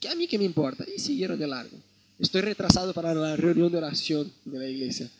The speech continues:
No puedo quedarme acá, no puedo perder tiempo, ¿no? Tengo ensayo, a mí no me importa este acá".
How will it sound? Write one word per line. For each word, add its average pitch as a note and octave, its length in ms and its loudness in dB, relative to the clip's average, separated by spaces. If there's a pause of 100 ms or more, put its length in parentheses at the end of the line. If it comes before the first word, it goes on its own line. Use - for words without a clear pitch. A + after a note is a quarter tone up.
(200)
No D3 120 2
puedo E3 260 6
quedarme D3+ 380 0
acá, C3+ 140 -2
no C#3 100 -2
puedo E3 200 -6
perder C#3+ 320 -4
tiempo, B2+ 480 0 (240)
¿no? D3 240 -4
Tengo E3+ 260 4
ensayo, D3 520 2
a C#3 40 -6
mí D3+ 120 -2
no D#3 80 -2
me D#3 80 -2
importa D#3 360 0
este D3+ 240 -4
acá". C#3 300 -6